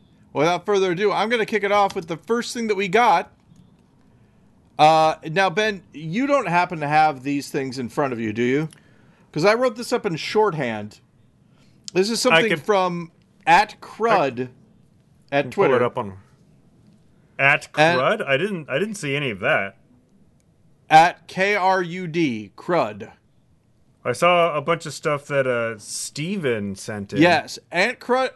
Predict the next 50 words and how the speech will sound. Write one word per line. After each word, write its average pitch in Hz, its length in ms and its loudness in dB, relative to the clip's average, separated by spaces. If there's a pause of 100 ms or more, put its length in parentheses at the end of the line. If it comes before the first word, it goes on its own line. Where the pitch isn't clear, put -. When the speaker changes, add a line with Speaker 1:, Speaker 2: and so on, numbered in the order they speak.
Speaker 1:
at 208 260 2
crud 233 280 -4
was 196 220 -2
the 185 100 -6
first, - 480 -2 (100)
was 160 160 -4
the 170 80 -4
first 202 240 -2
thing. 180 160 -4
Maybe 220 200 0
he 247 80 -2
wrote 220 340 0
just 190 240 -4
specifically 190 580 -8
to 175 100 -10
me. 156 300 -4
Speaker 2:
I 139 80 -2
think 349 300 -6
it 403 100 4
was 381 140 -2
just 359 200 -4
to 277 60 -8
you, 359 180 2
'cause 180 160 -2
I 196 80 0
don't 254 140 -4
see 254 160 -8
that 185 180 0
at 139 120 -2
all. 123 340 -2 (880)
Speaker 1:
Okay, 170 260 2
well, 190 500 0
I'm 202 200 0
gonna 254 300 0
paraphrase 190 680 0
what 170 120 -2
he 160 60 2
said, 151 320 0
and 165 300 -2 (300)
if 156 60 0
Speaker 2:
Okay. 151 180 2
Speaker 1:
you 196 100 -2
want 185 500 0
to 240 100 -6
see 220 320 -4
what 190 240 2
it 185 120 -6
is, 170 280 -2
go 196 320 2
to, 170 420 -2